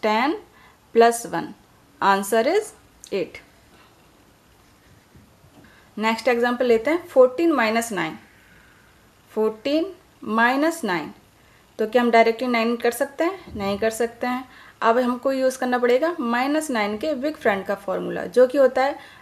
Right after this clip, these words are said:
माइनस टेन प्लस वन। लेकिन हम क्या है यहाँ पर प्लस वन डायरेक्टली नहीं कर सकते हैं, तो अब हमें क्या यूज़ करना पड़ेगा?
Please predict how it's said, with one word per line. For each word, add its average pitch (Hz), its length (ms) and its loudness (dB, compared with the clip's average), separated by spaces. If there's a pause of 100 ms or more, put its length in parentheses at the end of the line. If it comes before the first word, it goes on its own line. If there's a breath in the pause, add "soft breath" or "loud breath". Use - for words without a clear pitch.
(120)
माइनस 302 680 2
टेन 247 320 -2 (140)
प्लस 196 320 0
वन। 151 180 -8 (180)
लेकिन 233 300 0
हम 262 140 -6
क्या 285 140 0
है 302 80 0
यहाँ 277 160 -4
पर 330 160 -4 (140)
प्लस 220 280 2
वन 294 180 -2 (180)
डायरेक्टली 214 540 0 (180)
नहीं 320 220 4
कर 262 140 -2
सकते - 360 -10
हैं, - 180 -14 (1120 loud breath)
तो 254 120 8
अब 240 180 4
हमें 254 240 -4
क्या 294 180 4
यूज़ 311 240 0
करना 302 180 0
पड़ेगा? 302 400 4